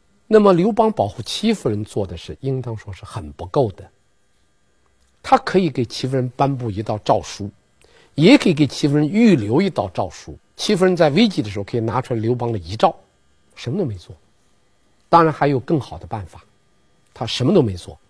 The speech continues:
最后导致戚夫人的惨死。啊，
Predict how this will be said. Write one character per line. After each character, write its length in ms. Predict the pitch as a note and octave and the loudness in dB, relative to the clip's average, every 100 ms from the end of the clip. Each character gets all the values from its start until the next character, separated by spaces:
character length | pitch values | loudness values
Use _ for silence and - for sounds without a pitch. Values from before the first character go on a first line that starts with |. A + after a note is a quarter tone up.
| _ _ _ _ _ _ _ _ _ _ _ _ _ _ | _ _ _ _ _ _ _ _ _ _ _ _ _ _
最 120 | - G2+ | 2 2
后 160 | - | 2
导 220 | - D#2+ | -2 -4
致 260 | D#2 - E2 _ _ _ _ | -8 -14 -16 _ _ _ _
戚 220 | - A#2 | -8 -6
夫 160 | G2+ F2 | -6 -10
人 120 | D#2 | -14
的 60 | E2+ | -14
惨 240 | - D2+ | -16 -18
死。 260 | D#2 - - _ _ _ _ _ _ | -16 -18 -20 _ _ _ _ _ _
啊， 140 | - | -20